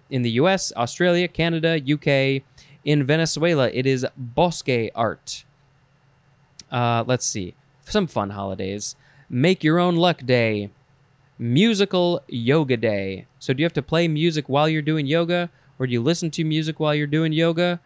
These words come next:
Or do you yoga while you're playing music? In the U K, it is National Burger Day. It's National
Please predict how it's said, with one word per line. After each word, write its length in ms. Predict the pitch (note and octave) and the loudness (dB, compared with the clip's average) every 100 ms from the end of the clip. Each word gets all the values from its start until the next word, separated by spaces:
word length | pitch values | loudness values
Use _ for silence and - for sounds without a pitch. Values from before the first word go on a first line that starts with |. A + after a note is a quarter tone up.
| _ _ | _ _
Or 120 | C3+ C3+ | -2 0
do 80 | |
you 360 | C3 C3 C3 B2+ - _ _ _ - | 2 2 2 0 -6 _ _ _ -20
yoga 480 | - C3+ C#3 D3 D3 | -6 2 4 4 2
while 280 | C#3 C#3+ C#3+ | 4 4 2
you're 120 | C#3 | 0
playing 420 | C3+ D3 C3+ B2+ | -2 0 0 -2
music? 680 | B2 E3 A#3 E4+ F#4 - - _ _ _ _ - - - _ _ - | 0 0 0 -2 -6 -10 -20 _ _ _ _ -20 -20 -20 _ _ 0
In 140 | D#3 | 2
the 80 | D#3 | 4
U 120 | E3 | 4
K, 260 | E3+ G3 F3+ | 2 2 2
it 140 | C3 | 2
is 140 | A#2+ | -2
National 560 | A#2+ C#3 C#3+ D#3+ D#3 - | 0 0 0 -2 -2 -4
Burger 480 | C3+ B2 F#3 D3+ B2+ | -6 0 0 2 0
Day. 520 | A#2+ A#2 G#2+ G#2 G#2 - _ _ - | 2 2 2 0 -2 -8 _ _ -4
It's 240 | E3+ - | -2 -2
National 680 | B2 A2+ A2 A2+ - C3 C#3 | -4 -4 -2 -4 -4 -2 -4